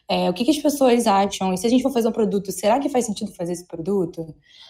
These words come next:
É, então, é, tentar entender como é que o, o aluno, e a gente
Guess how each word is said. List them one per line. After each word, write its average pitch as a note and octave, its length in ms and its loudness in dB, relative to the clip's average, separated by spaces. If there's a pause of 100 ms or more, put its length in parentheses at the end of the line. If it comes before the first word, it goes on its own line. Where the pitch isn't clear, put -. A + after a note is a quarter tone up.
(140)
É, F#3 320 4
então, G3+ 580 2
é, F#3+ 220 0
tentar G#3 240 0
entender G#3+ 500 2 (100)
como G3 180 0
é G#3+ 60 0
que C4 360 4
o, G3 640 2
o F#3 40 0
aluno, F#3 520 2
e E3+ 80 -2
a E3 40 0
gente E3+ 240 -6